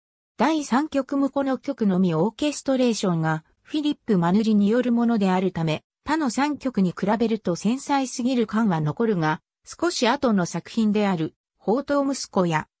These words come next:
選ばれた乙女の音楽や歌声を感じさせる。第四曲行列と、バッカナール、行列は、金管楽器とティンパニ、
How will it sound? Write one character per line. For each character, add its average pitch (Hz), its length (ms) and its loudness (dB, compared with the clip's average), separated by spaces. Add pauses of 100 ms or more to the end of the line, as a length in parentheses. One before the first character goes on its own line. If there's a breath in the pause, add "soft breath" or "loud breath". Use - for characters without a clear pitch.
(100)
選 220 280 2
ば 302 120 0
れ 302 140 -2
た 170 140 0
乙 196 160 -2
女 247 160 0
の 220 160 0
音 233 120 2
楽 196 240 -2
や 156 120 2
歌 - 180 -6
声 208 280 0
を 190 60 0
感 202 280 0
じ 277 100 -6
さ 202 140 -4
せ 175 180 -2
る。 156 180 -6 (520)
第 262 320 2
四 254 200 2
曲 262 300 -2
行 247 240 2
列 196 280 -2
と、 170 200 -2 (240)
バ 165 160 0
ッ - 20 -8 (120)
カ 277 140 0
ナ 269 220 0
ー 202 40 0
ル、 170 220 -2 (200)
行 262 280 2
列 254 280 0
は、 185 220 2 (240)
金 302 260 0
管 269 320 -4
楽 262 160 0 (120)
器 - 100 -16
と 196 120 -2
テ 240 120 -2
ィ 240 60 4
ン 208 40 0
パ 185 140 0
ニ、 170 180 0